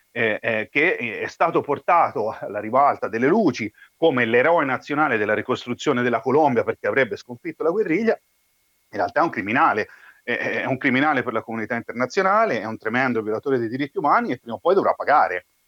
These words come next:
E, e queste sentenze si stanno avvicinando sempre di più. Quindi all'interno di questa situazione che già di per sé è molto complicata,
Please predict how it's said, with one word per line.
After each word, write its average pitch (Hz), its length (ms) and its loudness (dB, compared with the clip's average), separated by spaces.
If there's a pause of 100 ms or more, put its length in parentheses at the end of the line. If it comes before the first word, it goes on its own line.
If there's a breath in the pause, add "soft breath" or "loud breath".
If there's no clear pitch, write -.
E, 139 180 -2
e 143 120 -2
queste 165 240 -2
sentenze 208 500 0
si 165 100 -2
stanno 127 260 0
avvicinando 139 460 0
sempre 131 300 -2
di 107 80 -6
più. 170 240 -2 (340)
Quindi 170 260 2
all'interno 175 680 2
di 147 100 -2
questa 170 240 -2
situazione 151 540 0
che 120 160 -4
già 185 200 2
di 180 140 -4
per 131 160 -4
sé 170 120 -6
è 165 40 0
molto 139 320 0
complicata, 208 680 0